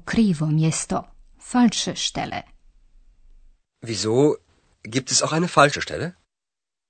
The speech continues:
Speaker 1: Kao da ga silno zabavlja, čovjek priča da su nakon promjena, nach der Wende,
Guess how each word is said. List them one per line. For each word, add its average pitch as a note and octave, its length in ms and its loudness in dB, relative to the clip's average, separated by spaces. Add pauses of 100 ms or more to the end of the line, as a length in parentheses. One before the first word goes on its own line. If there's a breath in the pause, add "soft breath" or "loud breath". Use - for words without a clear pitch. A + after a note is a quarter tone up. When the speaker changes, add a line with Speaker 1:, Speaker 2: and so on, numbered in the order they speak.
(1160 soft breath)
Speaker 1:
Kao D4+ 160 0
da C4+ 100 2
ga B3+ 120 2
silno B3 420 4
zabavlja, A3+ 480 2
čovjek G#3+ 500 -4
priča D#3+ 460 -2
da G3+ 120 0
su F3+ 180 -2
nakon F3 480 2
promjena, D#3+ 680 0 (340)
nach F3 360 4
der - 240 -6
Wende, E3+ 520 2